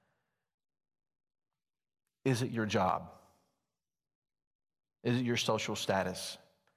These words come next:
Is it your popularity? Is it pride? Is it your name? And evaluate yourself. We often don't know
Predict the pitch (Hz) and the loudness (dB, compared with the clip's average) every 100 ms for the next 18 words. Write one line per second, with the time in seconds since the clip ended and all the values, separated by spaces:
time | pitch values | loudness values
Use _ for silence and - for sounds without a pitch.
0 | _ _ _ _ _ _ _ _ - 131 | _ _ _ _ _ _ _ _ -2 0
1 | 120 120 - 117 120 107 98 92 92 - | 0 -2 0 0 0 0 0 0 -6 -12
2 | _ _ _ _ _ _ _ _ _ _ | _ _ _ _ _ _ _ _ _ _
3 | _ _ _ _ - 113 170 - 117 104 | _ _ _ _ -2 0 0 0 2 2
4 | 90 - - - _ _ _ _ _ _ | 0 -4 -12 -20 _ _ _ _ _ _
5 | _ _ _ _ _ _ 135 127 156 143 | _ _ _ _ _ _ 0 2 2 2
6 | 127 120 120 110 92 98 - _ _ _ | 4 4 2 0 -4 -8 -14 _ _ _
7 | _ _ _ _ _ _ _ _ _ _ | _ _ _ _ _ _ _ _ _ _
8 | _ _ _ _ 117 113 104 123 131 127 | _ _ _ _ 0 0 2 2 2 2
9 | 107 98 98 95 - 87 82 - - _ | 2 0 0 -2 0 0 0 -8 -16 _
10 | _ _ _ _ _ _ _ - 123 120 | _ _ _ _ _ _ _ -2 4 4
11 | 156 - 190 156 170 151 165 180 131 120 | 4 2 0 2 2 2 2 4 4 2
12 | 123 | 0